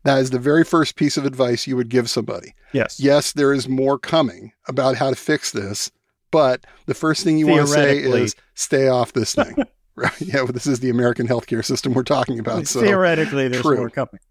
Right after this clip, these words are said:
Speaker 1: But the first thing you would wanna tell somebody is
Speaker 2: Yeah,
Speaker 1: stay
Speaker 2: don't
Speaker 1: off
Speaker 2: put
Speaker 1: that
Speaker 2: weight
Speaker 1: thing.
Speaker 2: on that.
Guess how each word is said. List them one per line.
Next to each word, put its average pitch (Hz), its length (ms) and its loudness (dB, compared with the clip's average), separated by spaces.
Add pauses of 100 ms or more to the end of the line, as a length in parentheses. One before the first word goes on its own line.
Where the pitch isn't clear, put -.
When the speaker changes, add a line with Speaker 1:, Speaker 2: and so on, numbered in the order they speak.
(400)
Speaker 1:
But - 300 -2 (160)
the 147 100 -2
first - 340 2
thing 196 140 2
you 180 80 0
would 165 160 0
wanna 156 200 2
tell 131 200 2
somebody 117 480 -4 (100)
is 123 480 2
Speaker 2:
Yeah, 202 120 0
Speaker 1:
stay 151 80 4
Speaker 2:
don't 202 160 4
Speaker 1:
off - 60 -2
Speaker 2:
put 220 100 2
Speaker 1:
that 202 60 2
Speaker 2:
weight 185 120 4
Speaker 1:
thing. 165 100 2
Speaker 2:
on 135 120 -2
that. 107 240 -8